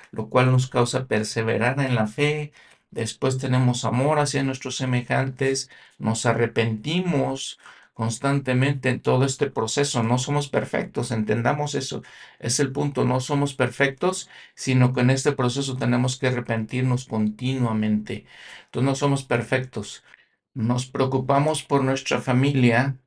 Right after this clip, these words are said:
nuestros hijos específicamente, porque somos responsables por ellos,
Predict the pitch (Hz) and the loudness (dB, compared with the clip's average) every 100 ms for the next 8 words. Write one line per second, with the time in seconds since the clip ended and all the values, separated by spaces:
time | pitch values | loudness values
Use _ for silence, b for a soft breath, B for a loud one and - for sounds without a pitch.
0 | b b b b b b _ 110 113 - | b b b b b b _ -4 -4 -2
1 | 110 107 151 170 - 131 127 113 - 110 | 0 0 -2 -2 0 0 0 -2 -2 -2
2 | 123 120 120 110 107 110 110 107 110 104 | 0 0 -2 0 2 2 0 -2 -2 -2
3 | 104 - 127 127 110 107 - 101 101 - | -4 0 4 4 4 2 -2 -6 -4 2
4 | 127 127 110 - 101 104 104 101 107 139 | 2 4 0 -4 0 2 2 2 -2 -4
5 | - - | -10 -14